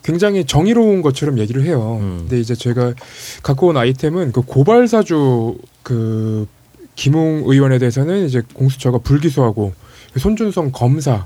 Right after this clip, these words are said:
Speaker 1: 그 당시에 검찰총장의 눈과 귀의 역할을 했던 수사정보관이었던 이제 손준성 검사를 기소한 요 얘기를 좀 해보려고 합니다.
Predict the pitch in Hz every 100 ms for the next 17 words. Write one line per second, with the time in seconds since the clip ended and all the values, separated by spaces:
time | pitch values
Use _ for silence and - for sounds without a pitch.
0 | - - 131 131 131 123 - - - -
1 | 131 160 151 147 135 135 151 120 160 165
2 | 160 - 135 123 107 127 117 107 160 180
3 | 208 - - - - 214 185 156 143 135
4 | 127 120 110 127 117 - 185 175 123 113
5 | 196 214 180 135 110 110 113 117 104 -
6 | _ - 131 151 107 113 156 131 120 123
7 | 120 117 175 156 113 127 123 98